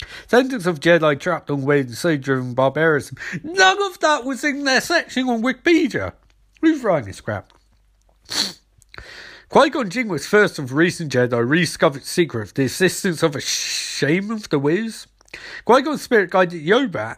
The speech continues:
Yoda and Obi-Wan Kenobi and revealed them secret of retaining one's individuality after becoming one with the Force. Why not the others?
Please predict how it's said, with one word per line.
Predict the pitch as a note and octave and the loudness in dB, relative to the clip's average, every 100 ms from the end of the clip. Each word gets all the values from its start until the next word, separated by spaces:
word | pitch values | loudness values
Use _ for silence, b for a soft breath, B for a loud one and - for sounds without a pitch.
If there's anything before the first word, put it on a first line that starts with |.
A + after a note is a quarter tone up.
| - | 0
Yoda | G3 C4 D#3 G#2 C3 | 2 4 0 0 0
and | G#3 G#3+ | 0 2
Obi-Wan | F3+ E3 D#3 | 0 2 -4
Kenobi | C3 F3+ F3 C#3 | -2 -2 -2 -2
and | A#2 C3+ | -4 0
revealed | F3+ - | 0 0
them | D3+ C3+ | -2 -2
secret | - E3+ C3 C#3 | -4 -4 -4 -8
of | C3 | -8
retaining | - E3+ D#3 | -2 0 0
one's | C#3+ C#3 | -4 -4
individuality | C#3+ C#3 C#3 C3 C#3+ D3+ - G#2+ | -6 -4 -4 -2 0 0 -2 -8
after | G#2+ - | -8 -8
becoming | B2 C#3 C3+ | -6 -6 -2
one | C3 | -4
with | A#2+ | -4
the | B2 | -8
Force. | - F3 C3 | -4 -4 -4
Why | E3+ G#3+ | -4 -4
not | D#4 F3 | -4 -2
the | F#3+ | -2
others? | - G2 - | -2 -10 -18